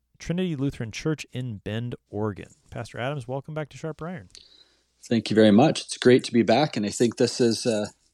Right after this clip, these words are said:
Speaker 2: I think this is the first text I've done with you that includes executioners and slaughter, so I'm looking forward to it.
Speaker 1: It, it might be the first text that I've covered that covers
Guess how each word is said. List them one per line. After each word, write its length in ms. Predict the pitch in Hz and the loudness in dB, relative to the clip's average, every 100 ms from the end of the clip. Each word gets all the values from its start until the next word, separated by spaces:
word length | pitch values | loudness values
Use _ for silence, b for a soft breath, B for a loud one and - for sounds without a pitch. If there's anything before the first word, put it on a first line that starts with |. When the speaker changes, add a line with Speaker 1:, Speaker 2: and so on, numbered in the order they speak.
| _ | _
Speaker 2:
I 60 | - | -6
think 160 | 160 160 | -2 0
this 180 | 123 | -2
is 120 | 110 104 | -4 -8
the 80 | |
first 580 | 95 127 131 - - - | -6 -2 -2 -2 -10 -14
text 360 | - 117 - - | -6 -4 -4 -6
I've 140 | 98 | -4
done 180 | 92 113 | -4 -2
with 180 | 113 - | -4 -4
you 240 | 101 95 90 _ | -2 -4 -6 _
that 100 | 95 | -8
includes 600 | 98 - 104 101 - - B B - | -4 2 2 2 -6 -12 B B -4
executioners 960 | 120 120 117 107 123 123 131 117 110 101 | -2 0 -2 -2 0 0 0 0 0 -2
and 140 | 92 | -6
slaughter, 500 | - - 107 107 - | -8 -2 0 0 -4
so 380 | - - 90 82 - | -6 -8 -8 -10 -2
I'm 100 | 110 | -2
looking 220 | 107 104 | 0 -2
forward 300 | 113 101 82 | -2 -2 -4
to 120 | 82 | -10
it. 120 | 76 - - | -12 -16 0
Speaker 1:
It, 180 | 165 180 - | 0 2 -2
it 140 | 147 120 | -2 0
might 300 | 143 208 143 | 2 2 2
be 100 | 139 | 2
the 140 | 117 | 0
first 300 | - 131 - | 0 -2 0
text 280 | 139 135 - | -2 -4 -6
that 140 | 95 - - | -10 -8 -4
I've 320 | 147 170 - | 0 0 0
covered 480 | - 87 82 85 85 | -6 -6 -8 -10 -8
that 180 | 95 | -8
covers 400 | - 117 95 95 | -2 -2 0 -4